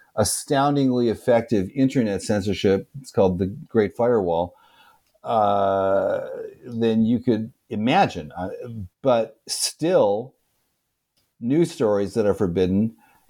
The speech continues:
uh, filter through. Most, most recently through the online game Minecraft. You know, the Reporters Without Borders, uh, group managed to import into China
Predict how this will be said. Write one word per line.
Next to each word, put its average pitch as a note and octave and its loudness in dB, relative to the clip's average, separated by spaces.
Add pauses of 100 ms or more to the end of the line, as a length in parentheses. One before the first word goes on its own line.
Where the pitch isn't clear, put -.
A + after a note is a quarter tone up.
(160)
uh, - -12
filter A2+ 0
through. C#3 0
Most, G#2+ 0
most A2 2
recently A2+ 2
through A#2 0
the A2+ 0
online B2 2
game B2 2
Minecraft. A2+ 0
You B2 0
know, G#2 0
the G#2+ 0
Reporters A#2 2
Without A2 0
Borders, A2+ 0 (100)
uh, G2 0
group F#2+ -2 (440)
managed A#2 0
to A#2 0
import A#2 0
into A2+ -2
China G#2+ 2